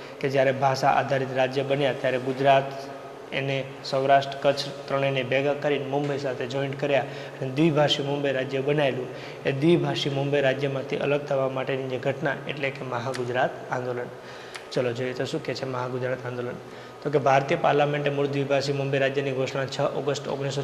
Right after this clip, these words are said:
છપ્પનના રોજ જાહેર કરી. તેનાથી ગુજરાતને સખત આંચકો લાગ્યો. તે સાથે જ મહાગુજરાત આંદોલનનો જુવાળ જાગ્યો અને મહાગુજરાત રચના સમિતિની રચના થઈ.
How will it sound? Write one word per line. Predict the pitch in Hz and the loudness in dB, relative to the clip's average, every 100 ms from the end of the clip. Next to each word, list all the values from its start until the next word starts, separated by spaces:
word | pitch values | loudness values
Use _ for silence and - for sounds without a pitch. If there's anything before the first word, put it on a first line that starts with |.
| 135 | -4
છપ્પનના | 135 139 135 | -4 -2 0
રોજ | 135 131 | -2 -2
જાહેર | 131 127 131 131 | -2 -2 -2 0
કરી. | 139 | 0
તેનાથી | 127 - 139 131 143 | -2 -2 0 0 0
ગુજરાતને | 131 135 131 147 | 0 0 0 -2
સખત | 131 135 - | -4 -6 -6
આંચકો | 135 131 - | -6 -4 -2
લાગ્યો. | 139 135 143 | 0 0 0
તે | 143 147 | 0 -2
સાથે | 143 131 139 | -2 -2 -2
જ | 131 | -4
મહાગુજરાત | 123 139 139 135 135 | -4 -2 0 0 0
આંદોલનનો | 135 135 135 135 | -4 -2 -2 -4
જુવાળ | 127 135 135 | 0 0 2
જાગ્યો | 139 143 143 | 4 4 2
અને | 135 - - - 139 | 0 -6 -10 -6 -4
મહાગુજરાત | 135 131 143 135 131 135 135 135 | 0 2 2 2 2 2 2 -4
રચના | 127 131 | -2 -2
સમિતિની | 127 127 123 131 151 196 | -4 -4 -4 -2 -2 -2
રચના | 135 - 127 | -2 -2 -4
થઈ. | 123 135 | -4 -6